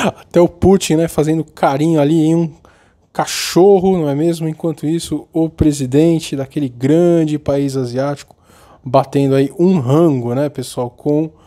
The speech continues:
quem diga aí, né, que pode ser um, inclusive um canino.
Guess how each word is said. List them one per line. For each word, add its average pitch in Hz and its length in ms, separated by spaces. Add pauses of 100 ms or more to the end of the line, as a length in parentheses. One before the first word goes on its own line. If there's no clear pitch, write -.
(480)
quem 147 340
diga 135 360
aí, 131 180
né, 135 160
que 139 280
pode 131 260
ser 135 260
um, 135 80
inclusive 135 420
um 139 120
canino. 151 760